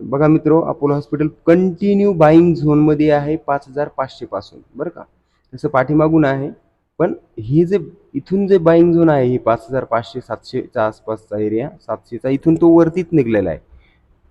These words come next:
अपोलो हॉस्पिटल, बरोबर. आता अपोलो हॉस्पिटलचं काय चालते बघू आपण. हे बघा, एक, अ, ट्रेंड लाईन आहे खालून,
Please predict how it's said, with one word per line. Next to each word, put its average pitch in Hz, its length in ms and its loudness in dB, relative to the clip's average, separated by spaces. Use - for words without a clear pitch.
अपोलो 110 340 0
हॉस्पिटल, 107 360 -6
बरोबर. 147 320 0
आता 127 200 0
अपोलो 151 280 2
हॉस्पिटलचं 143 520 0
काय 135 180 2
चालते 107 300 -2
बघू 92 180 -4
आपण. 85 260 -6
हे 117 100 -2
बघा, 85 240 -4
एक, 131 300 -6
अ, 120 100 2
ट्रेंड 127 360 0
लाईन 135 220 2
आहे 127 300 0
खालून, 127 280 -4